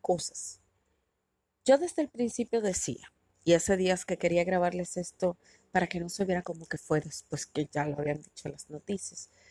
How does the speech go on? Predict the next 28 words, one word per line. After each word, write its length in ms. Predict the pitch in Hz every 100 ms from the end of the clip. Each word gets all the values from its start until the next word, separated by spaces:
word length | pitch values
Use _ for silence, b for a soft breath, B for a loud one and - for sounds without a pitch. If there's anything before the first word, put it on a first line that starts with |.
| b b
pero 180 | - 160
obviamente 400 | 165 165 170 170
por 160 | -
los 180 | 165 156
proyectos 600 | - 160 160 156 175 -
que 100 | -
estamos 380 | - 165 156 160
llevando 480 | 170 156 156 160 156
es 120 | -
un 60 | 160
poco 300 | - 156 156
difícil, 640 | 151 - 147 - - 82 - _ _ _
¿no? 280 | - 170 240 - b b -
Llevar 240 | 165 147
todo 240 | - 170
como 240 | 165 156 151
que 240 | - 143 -
al 220 | - 143 143
pelo, 520 | - 147 139 151 220 _ b b b b _ _ _
pero 480 | 160 160 160 151 151
sí. 340 | - - 147 - _ _ _ _ _ _ _ _ _ - _ _ _ _ _ _ _ _ _ _ _ _ _ _
Resulta 520 | 302 294 403 302 240
que 440 | - - 196 185 214 _ _
todo 240 | - 262 262
inicia 560 | 247 233 190 - 190 190 - -
hace 260 | 165 - 151
unos 320 | 151 175 -
meses. 500 | 339 - - - -